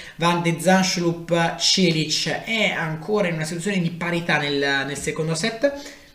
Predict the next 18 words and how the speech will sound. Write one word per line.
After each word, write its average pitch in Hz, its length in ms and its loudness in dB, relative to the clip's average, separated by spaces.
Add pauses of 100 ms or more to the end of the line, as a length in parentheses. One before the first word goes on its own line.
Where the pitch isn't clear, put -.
(1120)
Scusate. - 560 -6 (520)
Ehm, 160 1500 -2
dunque, 143 300 -2
eh, 117 640 -4
si - 180 -10
va 131 180 0
verso 131 420 -2
un 123 120 -4
possibile 196 460 0
tiebreak, 170 600 0
mentre 139 300 -4
è - 20 0
iniziata 139 300 -4
la 147 60 -6
sfida 139 200 -4
fra 123 180 -6
Basilashvili 143 720 -2
e 156 420 -6